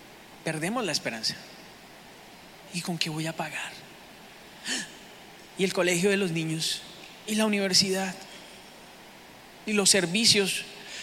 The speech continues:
No, Alejandro, pero es que usted no sabe. El gota a gota que me tiene reventado, o el que me está llamando cada ocho días a cobrarme y que dice: "Su pago está retrasado". No se acuerdan de mí, sino ni me mandan mensajes de cumpleaños, me mandan el mensaje: "Pague la tarjeta, la Falabella, la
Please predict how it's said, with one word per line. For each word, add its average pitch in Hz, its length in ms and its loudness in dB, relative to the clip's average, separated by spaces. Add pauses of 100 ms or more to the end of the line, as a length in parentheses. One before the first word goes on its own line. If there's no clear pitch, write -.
No, 240 220 8
Alejandro, 220 340 6
pero 233 120 4
es - 80 4
que - 80 0
usted 226 180 6
no 233 100 2
sabe. 233 440 4 (1200)
El 196 120 6
gota 208 260 8
a - 20 10
gota 214 320 8
que 254 100 2
me 240 100 4
tiene 214 280 2
reventado, 220 760 4 (140)
o 196 80 8
el 202 100 6
que 190 140 8
me 196 160 6
está 208 320 4
llamando 226 420 2
cada 240 180 10
ocho 240 220 6
días 240 240 6
a 247 100 2
cobrarme 214 560 6 (280)
y 202 80 2
que 220 100 2
dice: 220 160 6
"Su 208 160 6
pago 240 240 10
está 247 180 10
retrasado". 226 560 8
No 214 160 2
se 226 80 4
acuerdan 254 360 4
de 262 100 4
mí, 220 140 6
sino 247 240 4
ni 226 440 -2
me 220 140 4
mandan 240 260 4
mensajes 247 300 8
de 247 80 4
cumpleaños, 226 460 6
me 196 80 4
mandan 208 320 4
el 240 60 0
mensaje: 240 420 6
"Pague 233 240 6
la 294 100 6
tarjeta, 214 420 4
la 185 120 8
Falabella, 214 720 8
la 180 420 6